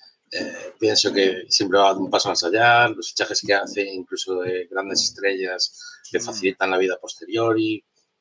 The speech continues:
Speaker 1: Eh, tía, trajo a Trey Turner, era algo trascendental. Le facilitó la vida con la sa-, con la posición de Seager. Ya no necesitaba renovarlo, ya tenía un hueco.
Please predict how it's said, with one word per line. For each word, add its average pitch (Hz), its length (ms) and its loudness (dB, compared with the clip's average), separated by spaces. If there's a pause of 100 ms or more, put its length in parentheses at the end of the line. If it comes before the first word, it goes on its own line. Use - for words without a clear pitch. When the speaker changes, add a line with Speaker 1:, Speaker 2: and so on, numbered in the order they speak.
Speaker 1:
Eh, - 360 -20
tía, 98 200 0
trajo - 280 0
a - 60 -2
Trey 92 200 -2
Turner, 110 460 4
era 92 100 4
algo 95 480 0
trascendental. 107 960 2 (140)
Le 95 100 -6
facilitó - 500 -6
la 98 120 2
vida 95 220 2
con 92 380 -8
la 90 80 -10
sa-, 92 220 -2 (100)
con 87 140 -8
la 87 60 -8
posición - 420 -8
de 82 80 -2
Seager. 110 480 4 (400)
Ya 98 80 2
no 95 80 2
necesitaba 92 380 2
renovarlo, 98 520 2
ya 92 120 -2
tenía 87 220 -12
un 82 60 -14
hueco. 113 640 4